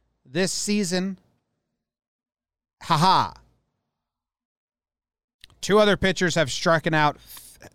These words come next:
two other pitchers have fifteen strikeouts on the year, DeGrom and Woodruff, but they're in the N L, and they each got to strike out a pitcher. I think Woodruff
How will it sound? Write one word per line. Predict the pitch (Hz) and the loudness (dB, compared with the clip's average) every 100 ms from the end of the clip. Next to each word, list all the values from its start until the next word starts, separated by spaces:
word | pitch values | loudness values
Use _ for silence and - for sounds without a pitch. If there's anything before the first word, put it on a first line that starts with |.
| _ _ _ | _ _ _
two | - 214 | 0 2
other | 220 | 2
pitchers | - 202 196 175 | 0 -2 -2 -2
have | 165 175 | -2 -4
fifteen | - 165 - 165 | -4 -6 -6 -6
strikeouts | 135 - 160 160 156 143 139 - - - _ _ _ _ _ _ _ _ _ _ _ | -6 -2 0 0 2 2 0 -4 -12 -14 _ _ _ _ _ _ _ _ _ _ _
on | 139 147 143 | 0 0 0
the | 135 | -2
year, | 139 170 101 113 131 - | 0 0 -2 -4 -8 -10
DeGrom | 120 127 139 143 147 156 165 190 - | -6 0 4 6 4 2 -2 -8 -6
and | 123 113 | -4 0
Woodruff, | 185 156 107 107 - _ _ _ _ _ _ _ _ | 0 -2 -8 -12 -18 _ _ _ _ _ _ _ _
but | - 160 | -2 0
they're | 165 | 2
in | 170 | 2
the | 160 | 0
N | 156 185 | 0 2
L, | 143 127 123 131 | 2 0 -2 -6
and | 135 | -6
they | 139 143 | -2 -2
each | 147 | -2
got | - 139 | -2 -2
to | 131 | -2
strike | - 147 131 | -2 -2 2
out | 139 131 131 - - | 2 2 0 -10 -12
a | - | -2
pitcher. | 165 - 110 98 _ _ _ _ | 0 0 -6 -10 _ _ _ _
I | 131 | -4
think | 147 127 | -4 -2
Woodruff | 143 139 139 | -2 -2 -4